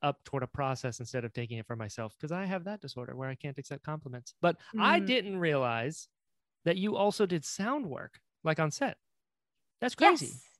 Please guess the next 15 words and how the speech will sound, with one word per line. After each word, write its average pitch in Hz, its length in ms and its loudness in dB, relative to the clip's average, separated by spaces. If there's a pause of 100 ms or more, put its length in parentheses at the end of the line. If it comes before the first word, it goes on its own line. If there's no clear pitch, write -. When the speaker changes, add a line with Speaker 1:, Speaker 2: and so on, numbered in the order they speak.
(140)
Speaker 1:
I 262 80 8
didn't 277 140 6
know 330 80 2
Speaker 2:
Mm-hmm. 254 80 0
Speaker 1:
that. - 100 -6 (400)
Speaker 2:
Yeah. 247 420 6
Speaker 1:
Coinci-, 180 300 -14
coincidentally, 214 640 0
the 180 260 0 (800)
episode 202 440 4
that 180 120 -2
came 190 200 2
out 190 200 0
before 175 360 4
yours 175 420 2